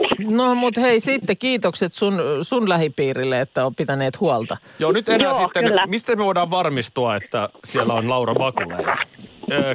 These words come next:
Speaker 2: kerrohan, minkä ikäinen olet?
Speaker 3: Mä oon kolmekymmentävuotias.
Speaker 2: Ö,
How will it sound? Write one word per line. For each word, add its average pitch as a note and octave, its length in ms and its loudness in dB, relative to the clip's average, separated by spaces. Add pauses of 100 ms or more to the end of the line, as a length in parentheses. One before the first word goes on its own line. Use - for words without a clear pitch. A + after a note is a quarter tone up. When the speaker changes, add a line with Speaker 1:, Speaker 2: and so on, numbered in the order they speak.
Speaker 2:
kerrohan, G3 460 2 (560)
minkä D#3+ 280 -2
ikäinen A#2 460 -2
olet? F2+ 340 -8 (1400)
Speaker 3:
Mä - 120 6
oon A#3+ 80 4
kolmekymmentävuotias. E4+ 680 4 (680)
Speaker 2:
Ö, B2 340 0